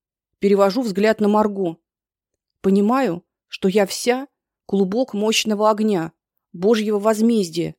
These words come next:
для бандитской семейки – готова спалить всех троих, не только взглядом.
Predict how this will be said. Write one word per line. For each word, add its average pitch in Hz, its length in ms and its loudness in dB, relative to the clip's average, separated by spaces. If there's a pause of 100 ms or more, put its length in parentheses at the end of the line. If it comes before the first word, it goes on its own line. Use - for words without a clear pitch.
(100)
для 180 140 -2
бандитской 190 560 0
семейки – 190 640 -4 (540)
готова 208 360 2
спалить 208 420 0
всех - 280 -2
троих, 214 560 -2
не 185 100 0
только 185 320 0
взглядом. 160 580 -2